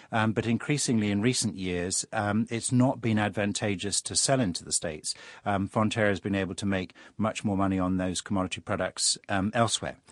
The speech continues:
Now, you could say, "Well, then that's an argument for removing those quotas and removing those tariffs th-, so we could sell more there." Well, again, it would always be very tactical. It's not, it's not a strategic play for Fonterra.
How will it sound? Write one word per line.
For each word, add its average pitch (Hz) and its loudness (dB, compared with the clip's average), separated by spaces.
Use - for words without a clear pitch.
Now, 110 4
you 101 -2
could - 0
say, 101 0
"Well, 113 4
then 113 2
that's - 0
an 120 4
argument 104 2
for 104 -2
removing 104 4
those 87 -2
quotas 104 -4
and 98 -2
removing 107 2
those 87 -4
tariffs 90 2
th-, 104 -2
so 113 2
we 98 0
could 92 -6
sell 104 6
more 98 2
there." 85 -4
Well, 120 8
again, 120 6
it 113 4
would 101 -2
always 120 6
be 107 0
very 107 2
tactical. - -6
It's - -4
not, 131 2
it's - -4
not 123 2
a 123 -2
strategic 110 -2
play 120 4
for 92 -4
Fonterra. 85 -4